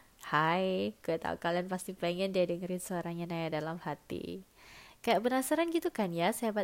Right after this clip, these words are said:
apa sih kalau dia lagi flirting tuh? Siapa tahu bisa belajar dikit.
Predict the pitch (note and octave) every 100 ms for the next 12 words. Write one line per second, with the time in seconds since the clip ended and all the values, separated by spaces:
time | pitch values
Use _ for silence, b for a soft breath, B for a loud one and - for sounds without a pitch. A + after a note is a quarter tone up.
0 | - F3+ G3 - A#3+ A#3+ A3 G3+ G3 F#3+
1 | F#3+ F#3 F3+ - F3+ G3 A#3 B3+ - -
2 | G3 G#3+ - B3+ D4+ A#3+ F#3 F3 E3+ D3+
3 | - B2